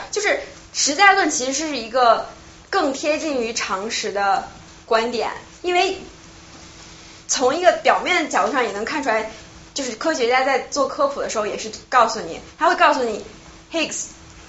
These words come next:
就是希格斯子它是真的存在，还有说我们发现了，对，这里就讲到发现和发明的问题。嗯，科学实-，就实在论和刚才提到这个工具论，就是说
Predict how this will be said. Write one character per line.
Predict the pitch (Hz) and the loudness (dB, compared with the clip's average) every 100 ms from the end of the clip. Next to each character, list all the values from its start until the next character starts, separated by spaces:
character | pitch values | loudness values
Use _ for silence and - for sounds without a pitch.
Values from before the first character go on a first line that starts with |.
| - - | -14 -6
就 | |
是 | 254 240 208 - - - - - | 0 0 0 -6 -16 -20 -20 -8
希 | - 285 | -4 0
格 | 240 233 | 2 2
斯 | 269 | -2
子 | 240 | -8
它 | 233 220 | -6 -6
是 | 240 - - | -4 -6 0
真 | 269 262 | 2 4
的 | 226 | 2
存 | - 190 208 | 0 -2 0
在， | 226 | 0
还 | 220 | 2
有 | 247 | 2
说 | 262 277 - - | 2 0 -2 -6
我 | 208 | -4
们 | 208 220 | -4 -2
发 | - 262 269 | 4 4 4
现 | 285 233 | 0 -2
了， | 185 170 - - | -2 -6 -10 -8
对， | - 285 | 0 4
这 | 392 | 4
里 | 294 | 4
就 | 285 285 - - | 2 -2 -6 0
讲 | 214 190 | 2 4
到 | 233 226 - - - | 6 6 2 -14 0
发 | 294 285 | 6 8
现 | 285 262 247 | 8 2 2
和 | 214 | 2
发 | 262 254 | 4 4
明 | 247 180 | 4 0
的 | 233 | 0
问 | 240 202 | 0 0
题。 | - - - - - - - - | -4 -6 -10 -14 -16 -16 -12 2
嗯， | 262 254 254 - - - - - - - - - - | 4 6 2 -4 -12 -16 -18 -20 -20 -20 -20 -20 -6
科 | - 403 | 2 4
学 | 359 | 6
实-， | 370 - 247 | 4 2 0
就 | - - | 2 4
实 | - | 4
在 | 254 339 | 8 8
论 | 320 277 | 8 6
和 | 233 | 4
刚 | 202 208 | 4 4
才 | 277 | 2
提 | 277 208 | 0 2
到 | 214 240 | 4 4
这 | 233 | 4
个 | 214 | 2
工 | - 285 302 | -2 -2 -2
具 | 277 | 0
论， | 208 185 - | 0 0 0
就 | 269 | 0
是 | 247 | 2
说 | 269 262 254 | 4 4 4